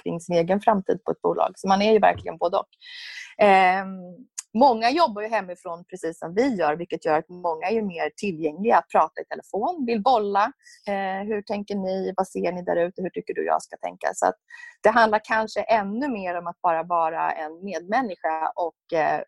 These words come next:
finnas där och prata, prata, prata, prata med många människor. Eh, eftersom, eh, säljmöten på,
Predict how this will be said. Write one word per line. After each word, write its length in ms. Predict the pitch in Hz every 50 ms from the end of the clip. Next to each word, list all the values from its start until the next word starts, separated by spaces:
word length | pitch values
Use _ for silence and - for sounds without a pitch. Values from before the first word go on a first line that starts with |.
| _ _ _ -
finnas 300 | 208 180 175 208 247 -
där 240 | - 170 156 156 147
och 160 | - - - _ _ - - - - - - -
prata, 600 | - 247 240 - - - _ _ _ - 339 359 - _
prata, 300 | - 214 180 - - -
prata, 400 | - - 95 - - - - - 101 98
prata 300 | 104 95 87 - - -
med 140 | 104 190
många 200 | 196 190 185 190
människor. 400 | 190 196 185 - - - - - - _ _ - - - - - - - -
Eh, 600 | 190 185 185 185 175 175 165 165 160 156 156 - - _ - -
eftersom, 680 | 208 202 - - 202 - - 190 185 180 180 175 175
eh, 320 | 175 170 165 160 160 160 - - - _ _ _ _ _ _ _ - -
säljmöten 760 | - 247 226 185 175 175 165 180 202 226 247 247 - - 220 220
på, 180 | 220 202 190